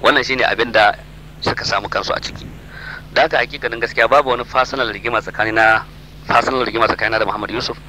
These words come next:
Kawai abin da ke tsakani na da shi shine waɗannan fatawoyi da ni nake ganin ya saba gaskiya, shi kuma yake ganin akan gaskiya yake. Ni kuma nake ganin ba zan iya tafiya da mai wannan a ɗauka cewa ni din yana wakilta ta ko ni in wakilce shi ba. Ya kamata in fito fili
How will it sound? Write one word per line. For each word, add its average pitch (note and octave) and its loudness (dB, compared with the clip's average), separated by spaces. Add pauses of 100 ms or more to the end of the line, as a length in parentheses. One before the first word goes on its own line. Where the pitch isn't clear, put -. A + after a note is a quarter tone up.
(540)
Kawai B2+ 6
abin A#2 -2
da G#2 -10
ke F#2+ -10
tsakani A2 0
na A#2 2
da G#2+ 0
shi G#2 -6
shine A2 -4
waɗannan G#2 0
fatawoyi B2 0
da G#2+ -4
ni A2+ -8
nake C3+ -6
ganin G#2+ -4
ya G#2+ 2
saba G#2+ 2
gaskiya, A#2 -2
shi B2 -6
kuma B2+ -6
yake A#2 -6
ganin G#2+ 2
akan G2 -2
gaskiya B2+ -2
yake. D3+ -6 (800)
Ni - 2
kuma C3 2
nake C3 -4
ganin A2+ 0
ba G#2 0
zan B2 2
iya A#2 -2
tafiya G#2+ 0
da G2+ -2
mai G2+ 0
wannan A#2 2
a G#2 -2
ɗauka A2+ 2
cewa G#2 2
ni A2 -2
din B2 -4
yana A2+ 2
wakilta G#2 -2
ta G#2+ -2
ko A2+ -4
ni A#2 -4
in G#2+ -8
wakilce G2 -4
shi - -6
ba. - -6 (800)
Ya A2+ 6
kamata A2 2
in F#2+ -6
fito A#2+ -4
fili C#3 -2